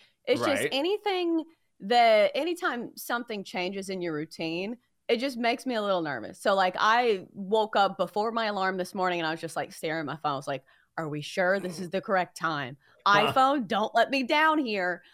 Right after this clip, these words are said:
Speaker 1: Uh, so that's why I was stressed.
Speaker 2: Oh, I thought, well, if it's a phone, then I'm not worried about it because your phones obviously switch automatically. I would be more worried if I used, like, a traditional alarm clock or something to wake up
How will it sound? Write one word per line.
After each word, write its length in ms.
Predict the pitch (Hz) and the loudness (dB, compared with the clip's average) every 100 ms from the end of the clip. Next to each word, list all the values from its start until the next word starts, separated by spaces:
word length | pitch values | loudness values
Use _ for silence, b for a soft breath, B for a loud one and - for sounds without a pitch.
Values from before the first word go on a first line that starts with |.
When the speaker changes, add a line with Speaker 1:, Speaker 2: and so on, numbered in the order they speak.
| b b - | b b 0
Speaker 1:
Uh, 480 | 214 196 190 185 | 4 6 4 2
so 300 | 196 - 196 | -2 -2 0
that's 240 | 190 202 - | 2 0 0
why 160 | 156 | -2
I 20 | 131 | -2
was 140 | 127 | -8
stressed. 500 | - 76 196 - - _ _ b b b 170 | -14 -16 -16 -20 -20 _ _ b b b 2
Speaker 2:
Oh, 300 | 254 233 131 | 4 4 4
I 120 | 156 | 2
thought, 420 | 214 254 202 - | 4 2 2 0
well, 140 | 170 185 | 4 4
if 160 | 196 | 4
it's 200 | 277 - | 0 -2
a 60 | 214 | -2
phone, 480 | - 202 214 170 135 | -2 2 4 4 2
then 120 | 123 | 0
I'm 100 | 131 | 0
not 180 | 123 101 | -2 -2
worried 140 | 107 | -4
about 220 | 92 85 | -4 -8
it 40 | 87 | -8
because 300 | 107 104 98 | -8 -8 -8
your 80 | 98 | -8
phones 380 | 104 101 98 - | -8 -8 -8 -8
obviously 380 | 98 98 95 | -8 -8 -12
switch 320 | 92 - 95 - | -12 -10 -12 -10
automatically. 840 | 95 92 90 92 104 110 107 120 b b | -10 -8 -6 -8 -8 -8 -8 -8 b b
I 120 | 117 147 | 0 2
would 160 | 160 | 2
be 80 | 147 | 0
more 240 | 135 135 | 0 -2
worried 320 | 120 113 110 107 | 0 -2 -2 -6
if 160 | 92 | -4
I 80 | 104 | -4
used, 400 | 98 101 101 - | -4 -6 -8 -8
like, 180 | 95 - | -8 -8
a 80 | 107 | -10
traditional 800 | - 113 92 107 98 - 104 95 - | -8 -10 -8 -8 -8 -8 -8 -10 -10
alarm 380 | 95 92 95 98 | -10 -8 -8 -8
clock 280 | 101 101 107 | -6 -6 -6
or 60 | 101 | -8
something 440 | - 104 95 104 104 | -6 -8 -6 -10 -8
to 100 | 107 | -8
wake 280 | 101 107 107 | -6 -6 -4
up 300 | 107 107 | -4 -4